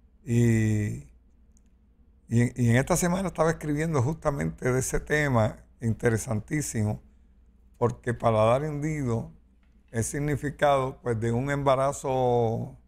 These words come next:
de un embarazo, la madre tuvo ciertas situaciones emocionales, este, la madre, pues, pues, pues, estuvo en un estrés horrible durante el embarazo, o pasó, tuvo un accidente, o tuvo, pasó un susto,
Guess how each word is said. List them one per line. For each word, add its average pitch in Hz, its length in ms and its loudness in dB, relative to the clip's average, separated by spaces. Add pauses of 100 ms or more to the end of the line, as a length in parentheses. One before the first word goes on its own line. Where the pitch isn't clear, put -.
(680)
de 117 160 2
un 120 120 2
embarazo, 131 840 -2 (360)
la 117 120 -2
madre 127 420 2
tuvo 123 880 0 (180)
ciertas 123 480 0
situaciones 131 840 -2
emocionales, 120 920 0 (840)
este, 117 1120 0
la 117 160 2
madre, 123 500 2
pues, 117 260 -2 (180)
pues, 117 160 -4 (220)
pues, 113 140 -2
estuvo 127 880 0 (640)
en 117 120 0
un 123 160 4
estrés 127 440 2
horrible 127 580 2
durante 113 440 0
el 110 100 2
embarazo, 113 600 2
o 117 400 -6
pasó, 127 680 -2
tuvo 123 180 -2
un 131 40 0
accidente, 123 640 -2
o 127 120 -2
tuvo, 139 160 -8
pasó 123 240 -8
un 120 120 0
susto, 135 760 -2